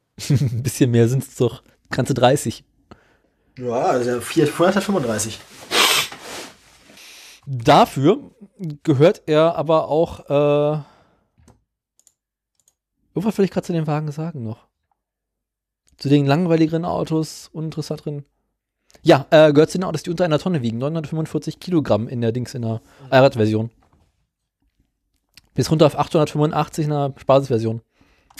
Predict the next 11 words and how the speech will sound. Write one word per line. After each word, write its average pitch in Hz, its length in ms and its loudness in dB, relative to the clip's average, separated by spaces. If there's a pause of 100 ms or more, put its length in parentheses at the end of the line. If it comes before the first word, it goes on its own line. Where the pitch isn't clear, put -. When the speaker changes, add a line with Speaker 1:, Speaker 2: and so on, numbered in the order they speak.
(240)
Speaker 1:
Ist - 100 -8
nicht 170 120 -2
viel. - 220 0 (1300)
Gut, 160 200 6
sind 170 120 0
immer 180 120 2
auch 156 100 2
zwei - 140 0
Original 135 280 0
vier 160 160 -2
fünfhundert 175 420 -6